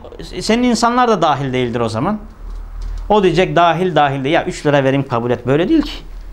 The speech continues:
Sözü söylemek beleşse atamazsın ki ortaya. <laughs> Aynı şey normal. <laughs>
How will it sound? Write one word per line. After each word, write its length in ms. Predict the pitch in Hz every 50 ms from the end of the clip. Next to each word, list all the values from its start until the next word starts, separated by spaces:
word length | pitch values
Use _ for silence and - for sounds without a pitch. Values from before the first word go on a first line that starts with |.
| - - - - - - - - 165 156 156 151 - - -
Sözü 260 | - - 165 156 180
söylemek 480 | 180 - 165 165 165 165 180 175 147 131
beleşse 600 | 139 147 170 175 175 - - 147 147 - - - - -
atamazsın 560 | 131 - - 175 202 220 220 220 - 330 311
ki 100 | 294 -
ortaya. 340 | 139 117 - - 107 139 143 - - - - -
<laughs> 260 | - - - - -
Aynı 260 | 147 131 - 190 156
şey 300 | - - 185 160 220 214 - - - - - 143 -
normal. 500 | 196 190 - - 233 196 - - - - - - - - - - - - - - - - - -
<laughs> 100 | 147 135